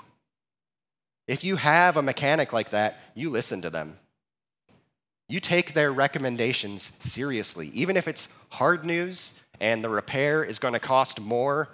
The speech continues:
than you expected, which it always seems to, uh, you still listen to them. You do what they say, even though it hurts. Well, if you would do that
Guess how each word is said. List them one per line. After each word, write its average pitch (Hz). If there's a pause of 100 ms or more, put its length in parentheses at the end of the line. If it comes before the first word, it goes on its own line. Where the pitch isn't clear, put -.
(120)
than 120
you 127
expected, 120
which 113
it 110 (160)
always 107
seems 110
to, 143 (920)
uh, 107
you 143
still 185
listen 180
to 120
them. 78 (1200)
You 135
do 185
what 202
they 180
say, 165 (540)
even 156
though 147
it 110
hurts. - (3500)
Well, 117
if 117
you 175
would 165
do 143
that 107